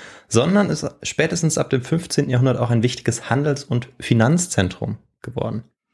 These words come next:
Und, ähm, ja, dort wächst jetzt eben Vespucci auf und, ähm, obwohl seine Familie verarmt war, war es so, dass er eben als Angehöriger des städtischen Adels eine gute Schulbildung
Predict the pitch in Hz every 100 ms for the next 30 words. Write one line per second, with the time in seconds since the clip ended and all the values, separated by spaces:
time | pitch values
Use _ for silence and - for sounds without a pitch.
0 | _ - 117 113 110 113 107 101 104 104
1 | 110 131 - 117 123 123 120 110 110 110
2 | - 110 - - 98 113 - - - 113
3 | 107 110 113 110 104 107 113 127 127 117
4 | 113 113 110 107 - 104 156 185 139 117
5 | - 123 113 117 113 113 110 107 - 113
6 | 123 127 123 113 107 104 - - 104 -
7 | - 104 104 123 - - - - _ -
8 | 113 113 110 127 120 120 175 - 104 -
9 | 120